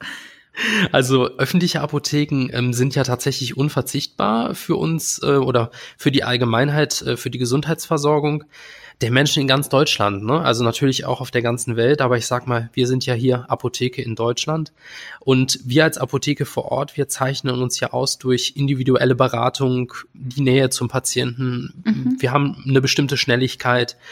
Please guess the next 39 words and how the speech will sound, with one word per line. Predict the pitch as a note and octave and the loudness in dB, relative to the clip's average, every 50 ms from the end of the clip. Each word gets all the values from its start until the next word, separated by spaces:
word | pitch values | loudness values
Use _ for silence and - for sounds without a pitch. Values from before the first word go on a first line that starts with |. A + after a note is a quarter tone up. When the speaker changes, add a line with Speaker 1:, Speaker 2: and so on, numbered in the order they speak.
| - - - - - - - _ | -16 -16 -16 -16 -16 -18 -12 _
Speaker 1:
Natürlich | - B2+ C3 - C#3+ C3+ C3 - - | -2 0 2 2 2 2 2 2 0
auch | B2 - | 0 0
Effizienz | C3+ C3 - C#3+ C3 - - C3+ C3 D3 - | -2 -2 -2 -2 -4 0 0 2 2 2 2
ist | F3 F3 - | 0 0 2
ganz | - E3+ F3 F3 - | 0 0 0 0 0
wichtig | D3 E3 D#3+ - - F3 - - - _ | -2 -4 -4 -2 -6 -6 -6 -6 -6 _
und | C3 B2+ C3+ D#3 D3 - - | 2 2 2 2 0 -4 -8
auch | A#2+ - D#3 - | -6 -4 -4 -4
die | - D#3 | -4 -6
Sicherheit, | D3+ C#3+ E3 F3 - C#3 G#2+ - A2 G#2+ G#2 - - - | -2 0 0 0 0 -2 -2 0 0 -2 -2 -2 -2 -4
ne? | B2+ C#3 - _ - - - - - - - | -4 -4 -4 _ -16 -18 -16 -16 -16 -14 -8
Sichergestellt, | - - D#3 - G3 F3+ E3 E3 - - D#3 D3+ D3+ D3+ D3+ - - | -2 -2 0 2 2 2 4 2 2 4 6 6 6 6 4 2 0
ähm, | C3+ B2+ B2+ B2 A#2+ A#2 - - | 0 0 2 0 -2 -4 -2 0
durch | C#3 B2+ - - - | 0 0 0 0 0
uns | C#3+ C#3+ E3+ F3 F3 - | 2 2 2 2 2 0
natürlich | F#3+ F#3 - - G#3 G#3+ A#3+ A3 - - - | -2 -2 0 0 0 0 0 -2 -4 -8 -6
als | - B2 - - | -6 -6 -6 -8
P | - - C3 B2+ | -4 -4 -4 -4
T | - A2 | -2 -4
As, | A#2 A#2 C3+ E3 D#3+ - | -2 0 0 0 -2 -2
als | - A#2+ - - | -6 -4 -4 -4
pharmazeutisches | - B2+ A#2+ A#2+ A#2+ - - C3 A#2+ - - A#2 - - | -6 -2 0 0 0 0 0 0 0 0 0 -2 -4 -4
Fachpersonal | - A2+ - - - D3+ D3+ D3+ E3 D#3+ D#3+ E3 E3 D#3+ - - - - - - - - | -4 -6 -4 0 2 2 2 4 2 2 2 0 0 -2 -4 -10 -18 -18 -18 -18 -4 0
und | - C3 C#3 C#3 | 2 2 4 4
natürlich | D3+ D#3+ D3+ - - D#3 D3 E3 D#3+ - - | 2 2 2 2 0 2 2 2 0 0 -2
ganz, | - B2+ C3 C#3 - | -2 -2 -2 -2 -2
ganz | - C#3 C3 B2+ | -4 -4 -4 -4
viele | - - - - C#3+ C#3+ C#3 | -6 -8 -6 -2 2 2 2
innovative | - - C3+ C#3+ D3+ C#3+ C3+ C3+ C3 - - C#3+ C#3 C3 C3+ B2+ | 2 2 2 2 4 4 4 2 0 0 -2 -2 0 2 0 0
digitale | B2+ C3 C3 C#3 C3 - - B2+ C3 C#3 C3 | 0 0 -2 -2 -2 0 -2 0 2 2 2
Möglichkeiten | C3 C#3 C#3+ - C#3+ B2+ - - C#3 C#3 C3+ C3 | 2 2 2 0 -2 -2 0 2 2 2 2 2
und | B2+ C3 C3 - | -2 -2 -2 -2
Prozesse, | - C3 - - - F3 - - - G#2+ G#2 - _ - | -4 -2 -2 0 -2 -2 -2 -2 -4 -6 -6 -8 _ -6
die | A#2 A2+ | -4 0
wir | B2 B2 A#2+ | 2 2 4
da | A#2+ A#2 A#2 | 4 2 2
in | A#2+ A#2 | 2 -2
der | - A#2+ | -2 -4
Apotheke | A#2+ - B2 - - | -4 -6 -4 -6 -4